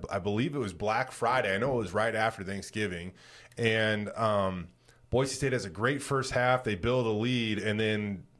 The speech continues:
San Diego State just hit 'em with a landslide and win, win, won that game going away. And now Boise State makes their,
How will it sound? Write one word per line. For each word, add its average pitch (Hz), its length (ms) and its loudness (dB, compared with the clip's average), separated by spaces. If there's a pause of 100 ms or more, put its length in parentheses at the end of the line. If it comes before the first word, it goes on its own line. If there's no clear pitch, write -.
(140)
San 123 380 0
Diego 110 240 0
State 110 260 -2
just 90 160 -4
hit 107 160 0
'em 98 120 2
with 92 120 -4
a 90 60 -6
landslide 92 760 0
and 90 140 -2
win, 98 220 -2
win, 101 200 -2 (540)
won 117 200 2
that 90 200 -2
game 95 200 -2
going 92 340 -2
away. 85 420 0 (460)
And 120 100 -2
now 120 160 4
Boise 117 320 0
State 123 240 -2
makes 110 220 -2
their, 101 320 0